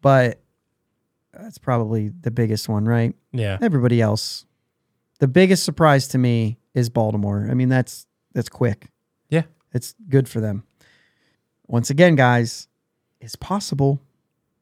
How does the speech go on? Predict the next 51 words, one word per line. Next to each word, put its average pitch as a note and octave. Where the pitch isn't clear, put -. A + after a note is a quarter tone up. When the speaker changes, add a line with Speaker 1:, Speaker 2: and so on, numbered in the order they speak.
Speaker 1:
Not D#3+
everybody's F#3+
gonna D#3+
be C3+
the C#3
Gu-, C#3
like, C3+
the -
Cleveland C3+
Guardians. G#2
Like, C#3
they're F#3+
very G3+
lucky D#3+
this D3+
year. D#3+
Now, B2
before F3+
I, E3
before D#3
we F3
go D3
off, C#3
like, A#2+
they've C#3
earned D3
it -
pitching A#2
wise. G#2
They've D#3+
Speaker 2:
Yeah, D#3+
Speaker 1:
been F3
doing D#3+
this D3+
Speaker 2:
absolutely. -
Speaker 1:
for D3
a A#2+
long C3
time. G#2+
Speaker 2:
Yeah. G2+
Speaker 1:
For E3
them F#3
to E3+
hit D#3+
on C3+
that C#3
many D3
young C3+
players C#3
is C3
incredible. A2+